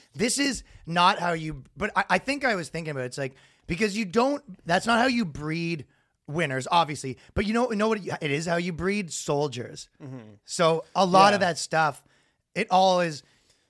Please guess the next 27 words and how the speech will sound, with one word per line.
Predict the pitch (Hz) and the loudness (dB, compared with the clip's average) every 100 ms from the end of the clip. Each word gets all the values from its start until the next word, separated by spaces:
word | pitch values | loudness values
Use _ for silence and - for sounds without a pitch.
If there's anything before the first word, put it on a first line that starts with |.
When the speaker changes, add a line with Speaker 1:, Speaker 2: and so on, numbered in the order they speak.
| _ | _
Speaker 1:
it, | 196 226 | -4 0
at | 196 | 0
the | 185 | 2
end | 220 | 0
of | 196 | -2
the | |
day, | 151 214 214 160 147 _ _ _ - | 0 2 4 2 -2 _ _ _ -6
who's | 135 247 233 | 0 2 2
your, | 254 - 180 | 0 -4 -10
who | - 190 | -6 -2
does | 254 220 | 0 2
Al | 196 196 | 4 4
Qaeda, | 160 175 170 165 165 - | 4 4 4 2 -2 -2
uh, | 147 151 147 147 143 - _ _ _ _ 151 | 2 4 4 2 -2 -8 _ _ _ _ -4
uh, | 147 139 139 135 | -2 0 -2 -2
recruit? | 135 135 143 107 - _ _ | -2 -2 -2 -2 -6 _ _
Who | - 202 | 0 2
do | 208 | 4
white | 190 196 | 4 4
nationalist | 180 170 160 160 160 156 - | 4 2 2 -2 -2 -4 -4
groups | 156 156 131 - | -4 -4 -8 -10
recruit? | 147 131 - 117 - - _ _ _ - | -8 -8 -8 -10 -12 -20 _ _ _ 0
Like, | 151 | 0
who | 135 208 | 0 0
does | 202 196 160 135 175 _ _ | 2 0 -2 -12 -18 _ _
social | - 175 147 | -4 -2 -2
justice | 160 175 - 160 131 | 0 0 0 -6 -8